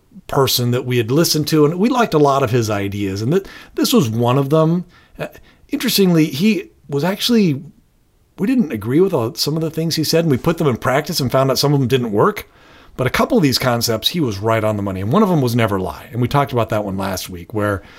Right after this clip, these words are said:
you don't want to lie to your children. Just the lessons that teaches them, it's all sorts of bad. But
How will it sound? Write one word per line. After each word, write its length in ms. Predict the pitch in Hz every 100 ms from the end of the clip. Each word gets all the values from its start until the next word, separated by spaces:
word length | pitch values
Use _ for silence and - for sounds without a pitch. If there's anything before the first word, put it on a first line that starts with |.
| - - - -
you 140 | 123 113
don't 300 | 139 147 127
want 440 | 123 120 117 -
to 520 | - 113 110 110 101 - _ -
lie 220 | 110 107
to 60 | 104
your 100 | 98
children. 480 | - 87 - 80 95
Just 220 | 110 -
the 100 | 104
lessons 380 | 117 123 120 113
that 180 | 107
teaches 300 | - 113 107
them, 320 | 104 104 104 - _ -
it's 120 | -
all 180 | 123 123
sorts 260 | 127 110
of 80 | 107
bad. 340 | 90 - - - _ _ - - - _
But 200 | - 123